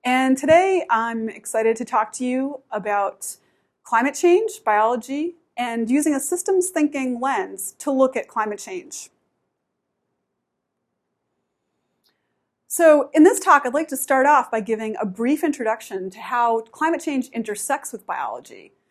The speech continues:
and then take a tour of some of the basic, well-understood facts about climate change. As I mentioned, we'll also show how tools from systems thinking can help us make sense of complex dynamic systems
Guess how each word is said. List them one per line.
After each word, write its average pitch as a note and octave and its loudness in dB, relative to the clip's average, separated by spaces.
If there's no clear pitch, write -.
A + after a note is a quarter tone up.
and C#4 4
then G#4+ 6
take F4 -6
a D4 -4
tour D4+ -2
of B3+ 2
some A#3+ -8
of G#3 -8
the G#3 -6
basic, C#4 -2
well-understood D4 0
facts - -6
about G#3+ 2
climate D3+ -10
change. - -20
As C4 4
I C#4+ 2
mentioned, B3 0
we'll G#3+ 0
also A#3 0
show G#3 -6
how A3+ -4
tools C#4 -8
from A#3+ -8
systems B3 -10
thinking F#3 -4
can C#4 -2
help F4+ 4
us F4+ -4
make C#4 -4
sense C#4+ -6
of G3 -10
complex C#4 -6
dynamic A#3 -6
systems - -10